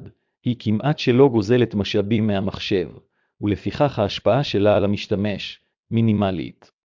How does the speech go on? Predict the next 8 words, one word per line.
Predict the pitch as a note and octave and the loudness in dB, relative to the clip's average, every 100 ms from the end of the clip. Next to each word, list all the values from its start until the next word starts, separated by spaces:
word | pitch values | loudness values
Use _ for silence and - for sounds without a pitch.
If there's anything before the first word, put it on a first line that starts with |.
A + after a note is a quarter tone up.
| _ _ _ _ _ _ _ - | _ _ _ _ _ _ _ -8
Microsoft | - A#2 A#2 G2 - G2+ - - - | 0 2 2 2 4 2 0 -14 -8
Security | G2 A#2+ A2 G#2 G#2+ | -2 4 6 6 2
Essential | - B2 A#2+ A#2+ G#2 | 2 0 2 2 4
ארבע | G2+ F#2+ B2 D3 _ - | 2 4 2 2 _ -10
עשר | - G#2+ F2+ - - | -2 0 0 -6 -6
מאתיים | G2+ - C3 C#3 A#2 | -4 0 2 2 0
ותשע | - A2 - G2 - - | 0 0 2 -2 -4 -8
אפס. | F2+ - C#2+ - - - | -8 -4 -8 -8 -18 -20